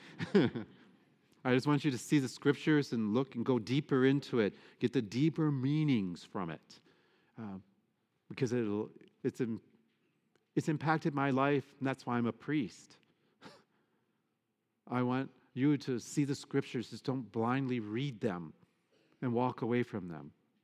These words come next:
so that your life will be impacted and you will go and be those disciples. You will go and testify, even if the consequences are severe. You will go and be that light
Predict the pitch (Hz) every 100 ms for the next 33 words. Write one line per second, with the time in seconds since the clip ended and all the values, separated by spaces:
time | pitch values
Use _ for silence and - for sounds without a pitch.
0 | _ _ _ - 110 104 98 107 139 147
1 | 120 107 113 98 98 95 110 95 - 101
2 | - _ _ _ 107 101 143 156 131 135
3 | 123 113 107 98 117 107 104 - 110 -
4 | 95 - 98 101 160 190 185 143 135 120
5 | - 117 - - - 92 - - _ _
6 | _ _ - 143 139 131 131 - 135 120
7 | 123 - 127 - 117 110 104 - 110 92
8 | 104 76 - _ _ _ _ _ _ _
9 | _ _ _ _ _ _ _ _ _ _
10 | _ _ _ - 135 160 160 151 143 143
11 | 139 135 127 123 120 113 98 82 78 85